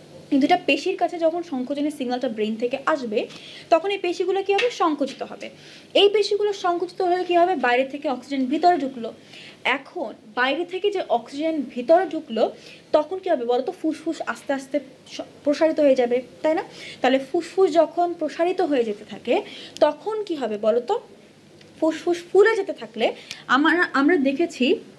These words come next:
যে এটা হচ্ছে ব্রঙ্কাস, এবং ব্রঙ্কাসের ছোট ছোট শাখাকে আমরা কি বলি বলো তো? ব্রঙ্কিওল।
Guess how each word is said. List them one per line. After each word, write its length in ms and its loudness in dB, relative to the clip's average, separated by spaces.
যে 120 6
এটা 180 2
হচ্ছে 180 2
ব্রঙ্কাস, 380 2
এবং 120 2
ব্রঙ্কাসের 640 4
ছোট 100 -2
ছোট 100 -4
শাখাকে 360 -2
আমরা 180 6
কি 60 0
বলি 220 0
বলো 140 2
তো? 60 4
ব্রঙ্কিওল। 880 2